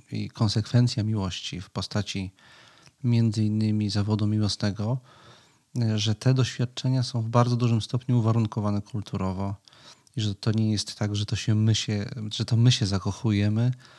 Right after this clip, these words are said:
to w pewnym sensie przez nas się zakochuje kultura. Y, jakkolwiek by dziwnie to nie brzmiało.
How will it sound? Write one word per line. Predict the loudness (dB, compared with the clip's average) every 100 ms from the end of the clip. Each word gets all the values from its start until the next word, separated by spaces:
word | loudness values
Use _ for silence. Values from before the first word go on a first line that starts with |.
| -20 -20 -14
to | -8
w | 0
pewnym | 2 4 2
sensie | 2 0 0 0 2 2 0 -4 _ _ _ -18 -6
przez | 2 4 4
nas | 4 2 0 -4 -2
się | 0
zakochuje | 2 0 -2 0 2 2
kultura. | 2 0 2 2 2 -2 _ _ -20 -20 -20 -20 -20 _ -8
Y, | -4 -2 0
jakkolwiek | 0 -2 2 2 4 2
by | 2
dziwnie | 2 2 2
to | 2
nie | 2 2
brzmiało. | 0 2 2 2 2